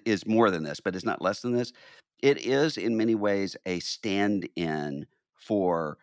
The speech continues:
patriotism and love of country. So there's a sense in which, I mean, when I'm, I'm in England with, even just with evangelical Christians who, who are far more diverse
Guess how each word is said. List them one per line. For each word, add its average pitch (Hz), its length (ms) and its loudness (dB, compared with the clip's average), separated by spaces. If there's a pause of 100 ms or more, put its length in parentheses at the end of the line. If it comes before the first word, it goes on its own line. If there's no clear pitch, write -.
(440)
patriotism 87 960 -4
and 80 180 -4
love 80 180 -4
of 78 100 -16
country. - 280 -10
So 113 160 2
there's 98 300 -2
a 92 140 -2
sense 110 380 -2
in 92 200 0
which, 87 380 -6 (160)
I - 100 -20
mean, 160 140 2
when 151 220 -2
I'm, - 160 -6
I'm - 180 0
in 120 140 -2 (100)
England 107 680 0
with, 90 300 -2 (380)
even 180 280 0
just 127 240 -6
with 95 200 -2
evangelical 98 640 0
Christians 67 600 -8 (200)
who, 135 200 4 (220)
who 113 340 0
are 85 220 0 (340)
far 175 500 4
more 120 240 2
diverse 80 640 -8